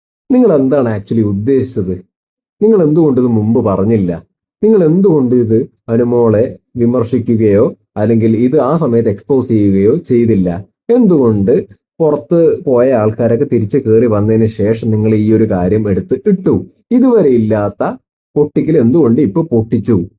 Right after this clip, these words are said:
ഏ, ഇത് ചോദിക്കണ്ടേ? ഇതിന്റെ അകത്ത് ഉള്ള ഒരൊറ്റ കുട്ടി പോലും അത് ചോദിച്ചില്ല. എല്ലാവരും മിണ്ടാണ്ട് നിന്നു.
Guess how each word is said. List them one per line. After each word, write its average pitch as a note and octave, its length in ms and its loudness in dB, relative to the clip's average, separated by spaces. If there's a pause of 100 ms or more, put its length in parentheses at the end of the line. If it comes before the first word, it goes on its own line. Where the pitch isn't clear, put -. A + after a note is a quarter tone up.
(420)
ഏ, D3+ 120 0 (460)
ഇത് C4 340 0
ചോദിക്കണ്ടേ? D3 680 0 (500)
ഇതിന്റെ A#3+ 300 0
അകത്ത് E3 640 -2
ഉള്ള C#3+ 500 0 (100)
ഒരൊറ്റ F#3+ 460 0
കുട്ടി E3 360 0
പോലും C#3 440 0 (360)
അത് G3+ 80 2
ചോദിച്ചില്ല. C#3 680 0
എല്ലാവരും C#3 800 0
മിണ്ടാണ്ട് C3 420 0
നിന്നു. F#2+ 400 -2